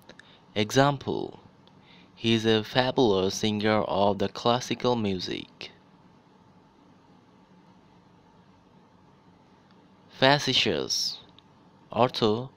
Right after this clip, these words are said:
রসিকতা। Synonyms, humorous। Example,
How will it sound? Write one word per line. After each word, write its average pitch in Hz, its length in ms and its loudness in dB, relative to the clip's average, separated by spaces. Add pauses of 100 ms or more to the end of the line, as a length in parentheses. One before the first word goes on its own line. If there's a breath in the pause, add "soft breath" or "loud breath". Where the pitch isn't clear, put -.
(580)
রসিকতা। 117 640 -2 (1500)
Synonyms, 101 760 -4 (520)
humorous। 92 840 -2 (1120)
Example, 127 800 -2